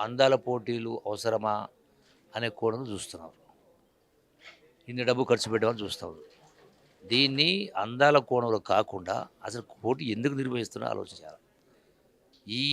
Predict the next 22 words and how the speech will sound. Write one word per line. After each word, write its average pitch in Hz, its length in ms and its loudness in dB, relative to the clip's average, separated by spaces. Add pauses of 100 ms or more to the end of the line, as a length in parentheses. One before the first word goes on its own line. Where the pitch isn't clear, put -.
(120)
ఈవెంట్‌లో 139 520 6 (180)
నూట 135 260 0 (200)
నలభై 120 480 2
దేశాల 113 420 0
నుంచి 110 220 -6
వస్తారు - 280 -6
ఇక్కడ. - 140 -20 (1800)
పోటీదారులే 135 800 8
కాకుండా 123 380 4 (100)
వాళ్ళతో 131 580 8 (140)
పాటుగా 123 440 2 (180)
టీమ్స్ 135 300 -6
వస్తాయి. 101 300 -6
వందలాది 110 440 0
మంది, 117 180 -6
వేలాది 110 320 0
మంది 95 140 -10
వస్తారు. - 300 -16 (1000)
వీళ్ళతో 143 360 4
పాటుగా 139 380 6 (160)
మూడు 135 380 0
వందల, 127 520 0